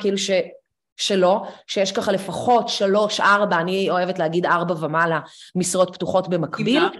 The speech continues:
Speaker 2: למה צריך את הכמה משרות? מה, מה המשמעות של זה בתהליך?
Speaker 1: אני חושבת שזה סיגנל עבורנו שהגיוס זה משהו שהוא יחסית מסיבי, שהוא כרגע נמצא בראש,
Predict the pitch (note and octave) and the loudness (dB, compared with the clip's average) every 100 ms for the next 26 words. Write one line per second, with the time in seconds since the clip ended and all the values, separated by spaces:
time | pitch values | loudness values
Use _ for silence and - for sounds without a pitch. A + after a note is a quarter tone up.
0 | - _ F3+ F#3+ G3 G3 G3 - F#3 F3 | -16 _ -2 -2 -4 -8 -10 -10 -14 -10
1 | E3+ E3+ D#3+ D3+ - E3+ - - E3+ E3+ | -10 -10 -12 -14 -16 -16 -16 -14 -10 -8
2 | E3 F3 E3+ - D#3 D#3 - D#3+ D#3 D3+ | -4 -4 -6 -8 -8 -8 -10 -12 -10 -8
3 | D3 - D3 C#3+ D#4+ E4 E4 - E4+ E4+ | -8 -8 -10 -8 -8 -6 -6 2 2 4
4 | F#4 F#4 - _ _ - - B3+ A3+ - | 2 0 -4 _ _ -4 2 2 2 -2
5 | G#3+ F3+ - A#3+ F#3+ A3 B3+ C4 G3+ F#3+ | -2 0 0 -2 -2 2 2 2 0 0
6 | F#3 G#3+ G#3+ F3 E3 - _ - - - | 4 2 2 0 -2 -6 _ -8 -2 2
7 | F#3+ F#3+ F#3 D3 G3 A3+ A#3 - - - | 2 2 -2 -2 2 2 2 0 -4 -8
8 | _ _ _ - D#3+ G3+ G3 G#3+ G#3 - | _ _ _ -12 -2 0 2 0 -2 0
9 | G3+ D#3+ - - _ - A3 G3 - F3 | 0 0 -4 -16 _ -8 -2 0 0 -2
10 | G#3+ G#3 E3 - - C4 B3 C4 C4 - | -4 -4 -4 -4 -2 0 0 0 -2 -2
11 | F#3+ G3 G3 D#3+ F#3+ A3 G3 F3 - - | -2 0 0 2 2 2 2 0 -2 -6
12 | F#3 E3+ A3+ G#3 F#3+ E3 G#3+ G#3+ - - | -4 -2 0 2 0 2 4 4 0 -6
13 | - | -10